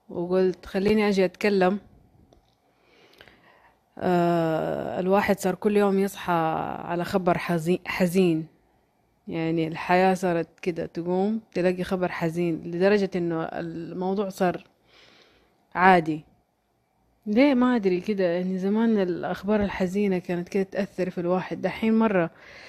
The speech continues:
ما عاد تأثر في الواحد. متنا، إحنا متنا من جوا،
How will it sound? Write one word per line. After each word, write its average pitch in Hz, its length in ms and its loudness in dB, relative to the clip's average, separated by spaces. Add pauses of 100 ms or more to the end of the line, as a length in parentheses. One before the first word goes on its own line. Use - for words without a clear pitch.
(420)
ما 220 140 2
عاد 214 100 2
تأثر 202 480 2
في 180 100 -8
الواحد. 180 500 0 (140)
متنا، 202 460 2 (200)
إحنا 196 200 -4
متنا 202 300 -2
من 165 200 0
جوا، 165 320 0